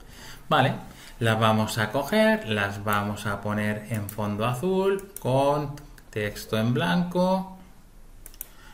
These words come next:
Centramos arriba y abajo y, como siempre, le vamos a dar un formato un poquito más grande y un poquito de zoom para que se pueda apreciar mejor.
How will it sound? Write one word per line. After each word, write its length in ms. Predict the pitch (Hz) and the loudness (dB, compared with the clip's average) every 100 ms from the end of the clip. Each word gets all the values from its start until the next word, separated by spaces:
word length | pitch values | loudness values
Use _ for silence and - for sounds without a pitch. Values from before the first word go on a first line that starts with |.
| - | -20
Centramos 800 | - 110 101 101 113 110 110 107 | -6 -4 -2 0 4 4 2 0
arriba 480 | 104 98 101 101 107 | -4 -2 -2 0 0
y 40 | 127 | 0
abajo 760 | 160 196 185 - 208 226 220 - - - - - - - | 0 0 0 0 2 2 0 -10 -18 -20 -20 -20 -20 -6
y, 340 | 156 156 156 | 0 0 0
como 280 | 107 98 120 | -2 -2 -2
siempre, 640 | - 160 147 139 151 156 | 0 0 0 0 -2 -2
le 180 | 110 101 | -6 -4
vamos 360 | 104 104 104 104 | -6 -6 -6 -4
a 60 | |
dar 140 | 101 107 | -4 -2
un 120 | 107 | -4
formato 680 | - 107 110 120 123 123 123 | -2 0 2 2 2 0 0
un 140 | 117 | 0
poquito 360 | 110 107 107 104 | -2 -6 -4 -2
más 200 | 110 117 | 0 0
grande 500 | 160 170 175 233 240 - - - - - | 0 0 0 -2 -4 -12 -18 -10 -8 -6
y 80 | 107 | -4
un 120 | 101 | -4
poquito 360 | 101 98 95 101 | -6 -8 -6 -2
de 120 | 107 | -2
zoom 260 | 107 147 165 | 0 0 0
para 180 | 131 | -2
que 80 | - | -6
se 160 | - 92 | -8 -10
pueda 460 | - 90 110 127 - | -8 -6 -4 -6 -8
apreciar 680 | 101 92 - 101 104 120 - | -10 -10 -8 -2 -2 -2 -6
mejor. 520 | - 104 92 - - | -6 -4 -4 -8 -12